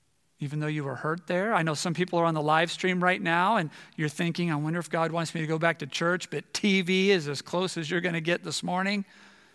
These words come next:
But maybe you're on the right track to head back to church, maybe back to a small group. Small group signups will be happening in a month, and maybe your last small group or last several didn't turn out so well, but you're just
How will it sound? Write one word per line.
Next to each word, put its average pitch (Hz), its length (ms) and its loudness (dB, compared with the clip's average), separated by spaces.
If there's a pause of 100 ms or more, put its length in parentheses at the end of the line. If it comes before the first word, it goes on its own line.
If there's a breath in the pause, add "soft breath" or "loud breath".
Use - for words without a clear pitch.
(460 soft breath)
But 226 220 -6
maybe 160 320 0
you're 170 180 0
on 170 140 0
the 165 80 0
right 165 280 2
track 165 460 2 (800)
to 175 120 -4
head 160 240 -2
back 175 340 2
to - 60 -10
church, 185 640 -4
maybe 185 380 2 (300 loud breath)
back 175 280 6
to 180 120 0
a 170 60 0
small 175 500 2
group. 160 420 4
Small 165 300 0
group 170 220 0
signups 160 520 2
will 190 80 -6
be 190 80 2
happening 185 420 2
in 196 80 0
a 190 40 0
month, 190 400 2
and 147 100 0
maybe 165 320 0 (180 loud breath)
your 156 120 0
last 156 300 2
small 175 260 0
group 180 340 0
or 156 80 -4
last 160 260 0
several 175 240 -2
didn't 170 380 -4 (320 loud breath)
turn 160 220 0
out 165 180 2
so 185 180 -2
well, 175 300 2
but 160 180 -6
you're 147 120 -6
just 147 240 -8